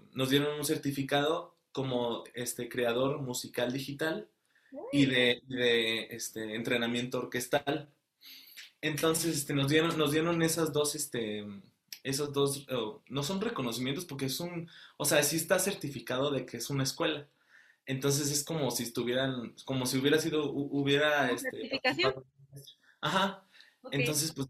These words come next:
Speaker 1: eso, eso me ayu-, ayuda mucho para, para algún futuro, o sea, está súper bien.
Speaker 2: Claro. Digo, y perdón que te interrumpa, pero acabas de tocar un punto muy importante que,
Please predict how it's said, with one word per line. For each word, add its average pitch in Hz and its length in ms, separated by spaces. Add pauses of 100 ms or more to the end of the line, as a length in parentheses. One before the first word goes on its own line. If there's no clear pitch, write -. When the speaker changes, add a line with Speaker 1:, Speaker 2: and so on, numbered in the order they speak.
Speaker 1:
eso, 160 260
eso 147 200
me 139 100
ayu-, 123 280
ayuda 139 320
mucho 175 380
para, 120 440
para 120 200
algún 139 260
futuro, 135 500
o 117 60
sea, 117 200
está 123 200
súper 117 340
bien. 139 240
Speaker 2:
Claro. 277 540
Digo, 349 180
y 330 100
perdón 349 240
que 466 100
te 427 100
interrumpa, 254 560
pero 254 200 (100)
acabas 302 320
de 311 80
tocar 220 260
un 247 140
punto 254 280
muy 240 180
importante 240 600
que, 202 240